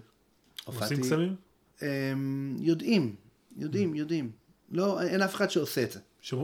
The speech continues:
Speaker 1: שזה העבודה שלו.
Speaker 2: לא, אין אף אחד שעושה את זה. אלעד הבן יודע קסמים, הוא יודע
Speaker 1: Mm-hmm.
Speaker 2: לעשות קסמים. אה, הלל הקטנה גם יודע לעשות קסמים, היא עשתה בבית ספר לפעמים.
Speaker 1: הבת שלך הלכה למוזיקה.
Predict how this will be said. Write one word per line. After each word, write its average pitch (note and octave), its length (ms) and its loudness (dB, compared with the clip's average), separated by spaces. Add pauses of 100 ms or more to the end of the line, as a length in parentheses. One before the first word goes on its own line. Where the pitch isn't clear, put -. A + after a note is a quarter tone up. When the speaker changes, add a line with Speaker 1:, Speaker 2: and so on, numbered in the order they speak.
Speaker 1:
שזה C3 240 6
העבודה B2 320 0
שלו. A2 200 -10
Speaker 2:
לא, D#3+ 180 2
אין D#3 100 2
אף - 160 0
אחד A#2+ 160 -6
שעושה A#2+ 260 -2
את D#3 80 -4
זה. C3 80 -2
אלעד D3 220 0
הבן B2+ 240 -2
יודע A#2 300 -2
קסמים, B2+ 360 -4 (220)
הוא A2 120 -2
יודע G#2+ 100 -2
Speaker 1:
Mm-hmm. G#2+ 40 -2
Speaker 2:
לעשות B2 280 -6
קסמים. C3 260 -6 (680)
אה, A2+ 140 -6
הלל A#2 200 0
הקטנה A2 300 -6
גם A2 160 -2
יודע B2+ 160 -4
לעשות A#2 220 -8
קסמים, A#2 200 -6
היא A2+ 120 -4
עשתה D3 200 -2
בבית G#2+ 160 -6
ספר C#3+ 340 -4
לפעמים. B2 460 -4 (360)
Speaker 1:
הבת B2+ 200 -2
שלך - 80 -6
הלכה C3 200 -2
למוזיקה. A#2+ 420 -6